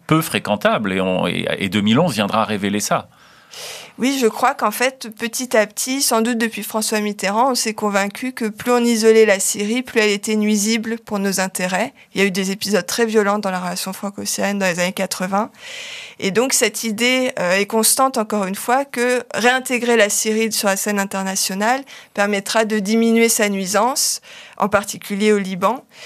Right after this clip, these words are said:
Speaker 2: Et à l'inverse, l'isoler, euh, peut avoir des conséquences, euh, tr-, tout à fait néfastes. Donc, on revient constamment, euh, vers le régime syrien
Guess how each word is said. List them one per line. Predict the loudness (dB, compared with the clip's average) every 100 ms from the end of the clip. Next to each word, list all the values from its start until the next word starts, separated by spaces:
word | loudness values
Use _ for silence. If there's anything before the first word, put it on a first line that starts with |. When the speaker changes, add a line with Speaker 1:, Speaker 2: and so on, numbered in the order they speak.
| -20 -14 -4
Speaker 2:
Et | 0 0 0
à | 0 0
l'inverse, | 0 2 0 0 -2
l'isoler, | -2 0 2 2 2 2
euh, |
peut | 0 -2
avoir | 0 0 0
des | -4
conséquences, | -4 -4 -4 -4 -4 -2 -2
euh, | -2 -4 -8
tr-, | -10 -12 -10
tout | 0
à | 2
fait | 2 0
néfastes. | -2 -2 -4 -2 0
Donc, | 0 0
on | 0
revient | 2 2 4 0
constamment, | 0 -4 -2 -2 0 -2 -2
euh, | -6
vers | -2 -2
le | 0
régime | -4 -4 -2
syrien | -2 -2 -2 0 -2